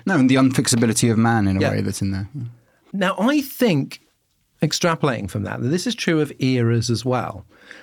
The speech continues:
Speaker 2: that during a period of great optimism, Keynes sort of rang true, not just as a, as a toolkit, but as a kind of way of thinking about the world. And as the world became more pessimistic,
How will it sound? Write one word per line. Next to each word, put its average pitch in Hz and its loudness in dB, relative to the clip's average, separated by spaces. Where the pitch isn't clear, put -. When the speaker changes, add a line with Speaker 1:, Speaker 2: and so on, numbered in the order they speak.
Speaker 2:
that 131 -2
during 139 -2
a - -4
period 196 -2
of - -6
great 131 0
optimism, 113 -4
Keynes 165 -2
sort - -8
of 120 -6
rang 127 -2
true, 110 -2
not 151 -6
just 131 -4
as 113 2
a, 95 -2
as - -6
a 98 -8
toolkit, - -2
but - -8
as 101 -6
a 107 -8
kind 104 -6
of 95 -8
way 98 -4
of 95 -6
thinking 92 -8
about 85 -8
the 92 -8
world. 87 -6
And 101 -6
as 185 -2
the 226 -4
world 180 0
became 131 -2
more 120 -2
pessimistic, - -10